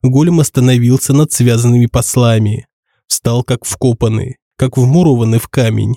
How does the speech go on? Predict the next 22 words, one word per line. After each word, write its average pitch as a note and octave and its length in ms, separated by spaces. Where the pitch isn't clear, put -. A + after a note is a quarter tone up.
которым A#2+ 400
был C#3+ 180
вымощен C#3 640
замковый A#2+ 560
двор. A#2+ 480
Повинуясь A#2 520
Марграфу, A#2+ 600
голем D3 400
замер B2+ 440
и B2 160
обратился C#3+ 680
в C3+ 80
неподвижную B2 800
гору A#2 300
металла C3+ 540
о C#3+ 140
двух B2+ 400
ногах, A#2 600
с B2+ 120
двумя A#2+ 300
стальными A#2+ 440
руками, A#2+ 640